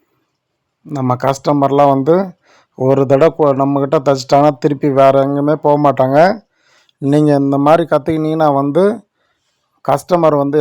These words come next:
எங்கேயுமே போக மாட்டாங்க, உங்களை தேடி தான் வருவாங்க. அதால பார்த்து இந்த மாதிரி கத்துக்குங்க,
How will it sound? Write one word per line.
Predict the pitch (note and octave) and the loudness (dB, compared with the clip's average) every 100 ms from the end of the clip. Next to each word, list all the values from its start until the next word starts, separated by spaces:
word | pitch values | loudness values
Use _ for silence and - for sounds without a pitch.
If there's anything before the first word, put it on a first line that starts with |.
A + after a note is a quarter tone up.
| C#3 | -2
எங்கேயுமே | C#3 D3 D3 | -2 -4 -2
போக | D3 C#3 | -2 -2
மாட்டாங்க, | B2+ C3+ C3+ | -2 -2 -2
உங்களை | C3+ C3 C#3+ | -2 0 2
தேடி | D3+ D3 | 2 2
தான் | D3+ C#3+ | 2 2
வருவாங்க. | B2+ B2 B2 D3 - - | 0 -4 -4 -6 -6 -6
அதால | C3 C#3 C#3 C#3 | 0 0 0 2
பார்த்து | C3+ C3+ D#3+ C#3+ | 0 0 -4 -4
இந்த | C3+ C3+ | -4 -4
மாதிரி | C#3 C3+ | -2 -4
கத்துக்குங்க, | B2+ C3 B2+ B2+ | -6 -8 -6 -4